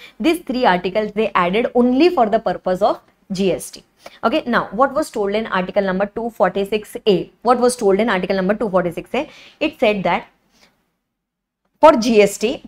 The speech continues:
powers have been given to parliament as well as joint, uh, as well as legislature of the state. Dual powers are given to both of them together to make all the laws relating to G S T. Okay, ma'am, very good. Okay,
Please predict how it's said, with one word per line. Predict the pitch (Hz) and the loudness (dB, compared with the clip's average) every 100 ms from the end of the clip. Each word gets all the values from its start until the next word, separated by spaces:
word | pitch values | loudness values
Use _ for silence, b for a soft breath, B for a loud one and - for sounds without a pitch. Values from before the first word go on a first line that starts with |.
| - | 4
powers | 214 220 294 302 | 6 8 4 4
have | 254 208 | 0 2
been | 220 | 0
given | 202 190 196 196 | 0 2 2 2
to | 269 - - | -2 -2 2
parliament | 190 175 185 208 220 339 - _ | 4 4 4 2 2 -4 -10 _
as | 233 233 240 196 202 | 6 10 8 6 4
well | 240 277 | 6 10
as | 233 180 - | 10 8 6
joint, | 240 262 220 190 | 8 8 8 6
uh, | 254 - _ | 2 0 _
as | 262 269 254 | 4 4 4
well | 254 302 | 4 4
as | 311 | 4
legislature | 240 196 208 220 214 202 233 269 | 6 6 6 6 6 6 4 4
of | 202 185 | 4 6
the | 214 | 4
state. | 220 202 170 - _ _ _ _ _ 196 | 4 -2 -4 -10 _ _ _ _ _ -2
Dual | 262 294 254 | 6 6 8
powers | 196 190 277 269 | 6 8 4 4
are | 226 | 0
given | 214 214 220 | 2 2 4
to | 262 | 2
both | 208 202 226 | 4 4 4
of | 208 | 4
them | 226 226 | 2 4
together | 196 190 269 359 | 6 8 6 2
to | 339 | 0
make | 311 320 - | 2 0 2
all | - 254 277 311 311 | 8 10 10 8 6
the | 285 | 2
laws | 240 190 196 202 | 6 6 6 4
relating | 196 190 185 196 190 185 | 2 4 2 0 -2 0
to | 262 - - | -2 -4 -10
G | 190 185 | 0 0
S | 165 - | 0 -6
T. | 170 - | -16 0
Okay, | 220 214 202 | 0 4 0
ma'am, | 180 170 175 | 0 -6 0
very | 214 202 | 2 2
good. | 170 160 _ _ B B B | 0 -4 _ _ B B B
Okay, | - 349 | -2 -2